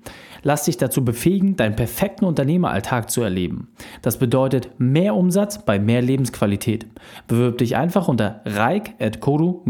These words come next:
training punkt de oder schaue einfach in die Shownotes, um einen der Plätze zu bekommen. In der heutigen Folge geht es um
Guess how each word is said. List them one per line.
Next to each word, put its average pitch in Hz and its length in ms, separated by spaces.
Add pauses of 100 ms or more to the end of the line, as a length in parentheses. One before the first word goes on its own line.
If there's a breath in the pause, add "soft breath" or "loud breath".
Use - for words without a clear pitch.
(220)
training 123 260
punkt 127 220
de 160 240
oder 98 240
schaue 123 320
einfach 151 300
in 120 60
die 113 60
Shownotes, 175 480
um 113 360
einen 156 320
der 139 100
Plätze 113 340
zu 120 140
bekommen. 117 400 (880 loud breath)
In 135 60
der 123 80
heutigen 117 280
Folge 120 200
geht 117 160
es 120 120
um 185 200